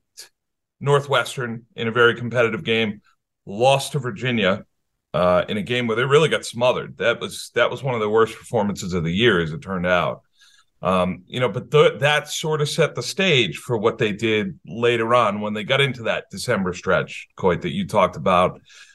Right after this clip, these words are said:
uh, you know, with really good wins over Texas Tech, uh,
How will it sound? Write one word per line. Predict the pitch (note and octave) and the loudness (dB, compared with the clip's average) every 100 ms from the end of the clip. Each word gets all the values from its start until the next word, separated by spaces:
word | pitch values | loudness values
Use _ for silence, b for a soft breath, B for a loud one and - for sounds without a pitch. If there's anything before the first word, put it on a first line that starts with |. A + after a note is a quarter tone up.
| b - | b -4
uh, | F2 F2 D#2 | 2 2 2
you | G#2 | -2
know, | G#2 | -2
with | G2+ F#2+ | -2 -4
really | A2+ B2+ | 0 2
good | G#2+ A2 | 2 0
wins | G#2 G#2 | 0 2
over | G#2+ F#2+ | 2 0
Texas | F#2 G#2+ - - - | -2 -4 -4 -8 -2
Tech, | G#2 E2+ E2+ _ | 0 0 -2 _
uh, | F2+ E2 D#2+ | -2 -2 -2